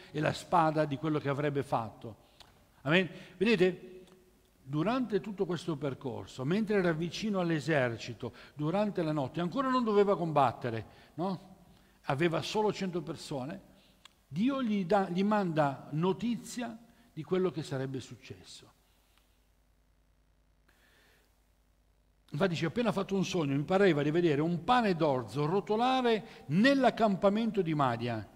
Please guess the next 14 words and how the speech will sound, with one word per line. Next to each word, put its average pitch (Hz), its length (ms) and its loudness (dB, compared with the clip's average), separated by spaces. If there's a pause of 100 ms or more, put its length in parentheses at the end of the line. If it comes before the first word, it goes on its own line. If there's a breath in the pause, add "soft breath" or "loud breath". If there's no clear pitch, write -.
(300 soft breath)
giungere 190 520 4
alla 160 200 6
tenda 240 400 0
e 208 80 2
colpirla, 135 720 0
così 190 500 2
da 160 120 2
farla 208 400 2
cadere 220 760 -2
e 160 100 -2
rovesciarla 175 640 0
e 151 60 2
farla 170 320 0
crollare." 123 680 -4